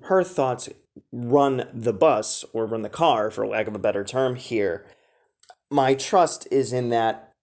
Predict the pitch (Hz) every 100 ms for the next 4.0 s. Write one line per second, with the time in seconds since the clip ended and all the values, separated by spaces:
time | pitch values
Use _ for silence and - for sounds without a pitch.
0 | _ - 135 - 143 143 135 139 123 113
1 | 131 135 131 135 117 120 127 120 117 104
2 | - 117 117 - - 135 117 120 113 113
3 | 160 165 135 120 113 113 - - 131 -